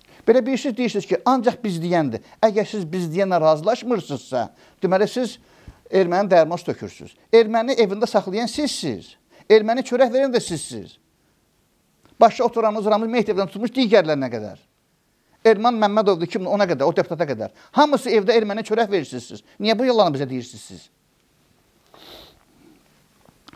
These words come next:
Başdan ayağa yalan, təki yox. Dağlıq Qarabağ bizimki deyil. Biz almışıq, bizimkidir, qutardı. Heç kim bir söz deyə bilməz. Və nə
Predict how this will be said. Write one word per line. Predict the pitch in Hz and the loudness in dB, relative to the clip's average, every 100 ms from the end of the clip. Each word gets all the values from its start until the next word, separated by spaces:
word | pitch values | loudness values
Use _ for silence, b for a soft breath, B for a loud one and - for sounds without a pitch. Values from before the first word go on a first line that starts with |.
| - | 4
Başdan | 202 165 240 | 4 4 2
ayağa | 240 214 196 | 2 2 0
yalan, | 165 147 127 | 0 -2 -2
təki | - 240 240 196 | 0 0 0 0
yox. | 156 - b b b b | 0 -2 b b b b
Dağlıq | 190 202 226 | 2 2 -2
Qarabağ | 185 208 214 214 | 0 2 0 -2
bizimki | 185 156 139 196 147 | -4 -6 -4 -4 -2
deyil. | 131 104 - | -4 -4 -4
Biz | 180 - | -4 0
almışıq, | 196 175 214 247 180 | 2 2 -2 -4 -2
bizimkidir, | 156 139 - 113 98 | -2 -2 -6 -10 -14
qutardı. | - - 143 117 113 b | -8 0 0 0 -10 b
Heç | b 233 - | b -2 -2
kim | 175 | -2
bir | |
söz | 170 175 135 | -2 -2 -4
deyə | 127 | -4
bilməz. | 107 104 95 80 _ b b b | -4 -8 -10 -14 _ b b b
Və | 175 147 123 120 | -2 -2 -4 -4
nə | 185 | -4